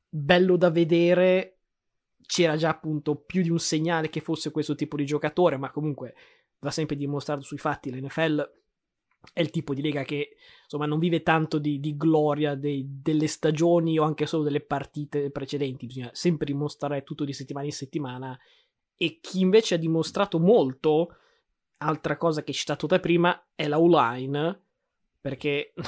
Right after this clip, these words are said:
solo aveva cominciato male, aveva cominciato in maniera indecorosa, tredici sack nelle prime due partite, e inizio handicap, non a caso, zero due. Nelle ultime quattro partite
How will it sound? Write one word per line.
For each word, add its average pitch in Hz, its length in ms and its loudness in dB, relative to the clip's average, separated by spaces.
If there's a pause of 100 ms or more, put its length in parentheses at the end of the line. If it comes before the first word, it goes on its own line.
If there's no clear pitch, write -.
solo 202 220 0
aveva 156 140 2
cominciato 143 300 -4
male, 131 360 -2
aveva 123 40 -8
cominciato 135 420 -8 (480)
in 180 120 -2
maniera 156 500 2 (360)
indecorosa, 170 960 6
tredici 170 560 0
sack - 540 -2
nelle 147 240 0
prime 156 200 -2
due 147 200 2
partite, 139 720 -2 (360)
e 170 100 0
inizio 156 360 0
handicap, 143 500 -2
non 147 160 -4
a 143 80 -2
caso, 131 600 -6 (200)
zero 151 300 0
due. 151 400 2 (280)
Nelle 156 140 0
ultime 202 380 0
quattro 185 500 0
partite 180 840 0